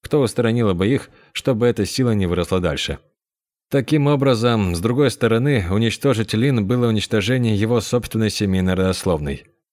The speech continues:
Мысль об этом привела к нынешнему настроению Ян Куньсюнь. Однако у Ян Сюэ были свои причины думать так.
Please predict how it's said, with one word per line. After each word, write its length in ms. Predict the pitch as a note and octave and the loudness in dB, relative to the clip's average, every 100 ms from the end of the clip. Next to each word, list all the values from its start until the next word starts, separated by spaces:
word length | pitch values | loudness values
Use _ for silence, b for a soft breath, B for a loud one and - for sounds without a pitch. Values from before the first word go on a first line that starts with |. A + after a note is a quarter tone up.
| _ | _
Мысль 360 | F#2+ A#2 - G#2+ | -2 0 0 0
об 120 | G#2 | 0
этом 240 | A#2 G#2 | 0 -2
привела 400 | F#2+ G2+ G2+ A2+ | 0 0 2 0
к 120 | A2+ | 0
нынешнему 520 | A#2 A#2+ G#2 G#2+ G#2 G2+ | -2 0 -2 -2 0 0
настроению 680 | G2+ - G2 G#2+ G#2+ G#2 F#2+ | -2 -2 0 0 0 0 0
Ян 220 | F#2 E2 | -2 -2
Куньсюнь. 480 | F2 D#2+ F2 D2 - _ _ _ _ _ _ _ _ _ - | -4 -4 -4 -6 -8 _ _ _ _ _ _ _ _ _ -4
Однако 460 | F#2+ B2 D3+ C#3+ | -2 0 0 0
у 60 | C3 | 2
Ян 160 | C#3 | 0
Сюэ 320 | B2+ B2 C#3+ C3 | -2 0 0 2
были 260 | A2 C#3 | 0 0
свои 320 | A#2 A2+ B2 D#3 | -2 0 0 0
причины 380 | G#2+ - G2 | -2 -2 -2
думать 320 | E2 F2 D#2+ - | 0 -2 -2 -4
так. 300 | D2+ - | -6 -6